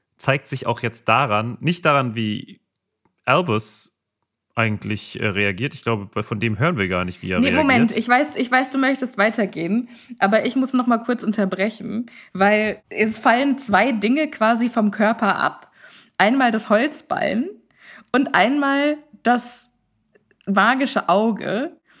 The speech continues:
Speaker 2: Das ploppt jetzt aus der Augenhöhle und es gibt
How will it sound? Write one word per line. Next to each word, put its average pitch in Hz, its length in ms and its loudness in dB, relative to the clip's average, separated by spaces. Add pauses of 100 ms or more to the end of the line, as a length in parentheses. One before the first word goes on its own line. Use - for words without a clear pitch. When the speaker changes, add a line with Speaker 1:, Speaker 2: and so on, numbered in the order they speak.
(120)
Speaker 2:
Das - 280 -2
ploppt 302 360 -6
jetzt 277 340 -4
aus 226 240 0
der 202 520 0 (380)
Augenhöhle 254 580 2
und 208 440 0 (360)
es - 280 -2 (120)
gibt 233 520 -2